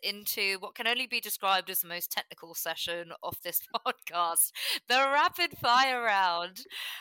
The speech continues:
Hopefully it is inciting tremors in all of our viewers' heart at the moment. <laughs>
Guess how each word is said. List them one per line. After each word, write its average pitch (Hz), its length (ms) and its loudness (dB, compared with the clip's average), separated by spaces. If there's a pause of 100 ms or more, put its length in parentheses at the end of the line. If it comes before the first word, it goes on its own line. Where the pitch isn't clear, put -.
Hopefully 233 440 4
it 214 100 4
is 208 180 2
inciting 208 680 2
tremors 190 580 0
in 190 80 -6
all 202 140 -4
of 190 80 -2
our 190 100 4
viewers' 185 300 -2
heart 170 440 0
at 160 80 -12
the - 80 -16
moment. 170 440 -6 (240)
<laughs> - 200 -2